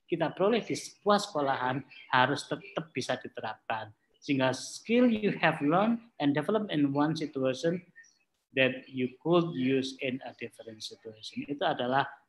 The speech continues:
skill-skill, keterampilan-keterampilan yang harus bisa kita kembangkan. Jangan lupa harus punya personality yang sangat baik dengan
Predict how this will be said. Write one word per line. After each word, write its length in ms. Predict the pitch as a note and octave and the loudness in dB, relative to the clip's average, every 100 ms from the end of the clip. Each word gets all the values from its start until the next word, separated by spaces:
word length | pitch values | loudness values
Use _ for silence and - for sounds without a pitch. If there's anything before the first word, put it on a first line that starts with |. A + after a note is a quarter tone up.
| _ | _
skill-skill, 800 | - - D#3 C#3+ - D#3 E3+ F3+ | -14 0 4 4 2 2 2 2
keterampilan-keterampilan 1120 | - B2+ B2+ B2+ C#3 C#3+ D3+ D3+ D3+ E3 D#3 | -2 -2 0 2 0 0 0 0 2 2 2
yang 100 | A#2+ A#2+ | 0 -2
harus 240 | B2 - | -6 -10
bisa 240 | _ A#2 | _ -18
kita 240 | G#2+ A2+ A2+ A2 | -14 -14 -16 -18
kembangkan. 640 | G2+ G2+ G2+ G2 G2 F#2+ - - _ _ _ - | -18 -18 -20 -18 -16 -18 -20 -20 _ _ _ -2
Jangan 240 | B2 B2 | 2 4
lupa 480 | B2+ B2+ D3+ E3+ F3 | 2 4 4 4 2
harus 320 | B2 A#2+ - | -2 -4 -6
punya 320 | B2+ B2 B2 | -6 -2 -4
personality 720 | - D3 - D3 D3 D3+ D#3+ | -4 -6 -2 0 4 2 2
yang 160 | D#3 D#3 | 0 0
sangat 320 | D#3+ D#3 D#3 | 0 0 0
baik 320 | D#3 F3 F#3 - _ - | 0 2 0 -6 _ -8
dengan 400 | B2 B2 A#2+ | -2 -2 -2